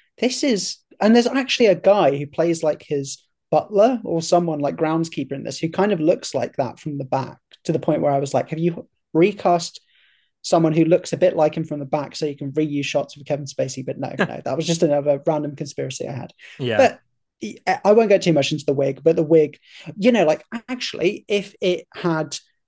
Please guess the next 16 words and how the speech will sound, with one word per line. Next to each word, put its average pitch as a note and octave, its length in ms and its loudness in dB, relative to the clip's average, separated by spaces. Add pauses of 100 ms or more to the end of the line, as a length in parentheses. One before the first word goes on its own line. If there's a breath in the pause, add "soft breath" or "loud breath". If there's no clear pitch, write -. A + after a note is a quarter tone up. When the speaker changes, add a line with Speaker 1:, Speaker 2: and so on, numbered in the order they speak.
(480)
Speaker 1:
say, F#3 180 6
in F#3 60 8
the F3 80 4
timeline D#3 400 2
where C#3+ 120 4
it C3 60 0
was F3+ 140 2
Kevin C3 220 -8
Spacey, D#3 540 -6 (100)
would D3+ 320 -2
it F#3 100 2
have E3+ 220 -2
been G3 180 2
a G3 140 2
makeup F3+ 520 0
nominee? G3 460 -4